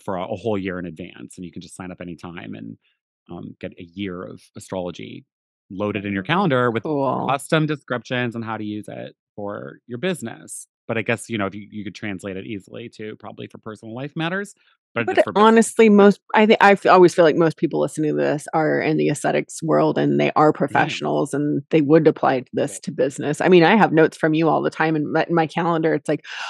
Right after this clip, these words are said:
Speaker 2: "Oh, Ryan says this," you know, and I'm like, "Okay," you know. In fact, I have one
Speaker 1: Yeah.
Speaker 2: for today.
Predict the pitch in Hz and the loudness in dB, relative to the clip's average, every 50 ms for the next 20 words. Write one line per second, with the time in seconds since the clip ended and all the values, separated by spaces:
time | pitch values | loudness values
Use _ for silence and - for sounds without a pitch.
0 | - - 175 180 175 170 175 208 190 170 170 180 170 - 175 175 165 143 180 208 | -4 2 2 4 4 4 4 4 4 2 2 2 0 2 0 0 2 4 4 4
1 | 202 156 151 180 170 - - 185 170 180 175 170 175 180 175 175 160 165 160 151 | 4 4 4 0 0 -2 -2 0 4 4 6 6 6 6 6 4 2 2 2 0
2 | 160 156 190 226 - - 415 403 320 294 294 294 294 285 294 277 254 196 185 185 | 2 2 0 0 0 0 4 4 6 6 6 4 2 2 0 0 0 0 0 0
3 | 190 185 190 185 - - - - _ _ - 196 190 214 214 254 247 226 220 214 | 0 -2 -4 -8 -12 -20 -20 -20 _ _ -2 2 4 4 4 4 4 4 4 4
4 | 214 233 247 - 226 247 208 - 208 233 294 320 196 151 151 196 | 6 2 2 2 0 0 2 4 6 6 6 6 6 2 0 -4